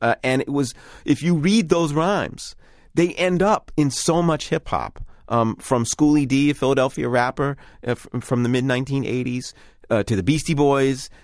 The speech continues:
to N W A, to Ice-T, uh, that all of this stuff has deep, deep roots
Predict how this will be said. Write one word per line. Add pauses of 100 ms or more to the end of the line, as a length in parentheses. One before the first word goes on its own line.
to
N
W
A, (200)
to
Ice-T, (400)
uh, (160)
that (100)
all
of
this
stuff
has
deep,
deep
roots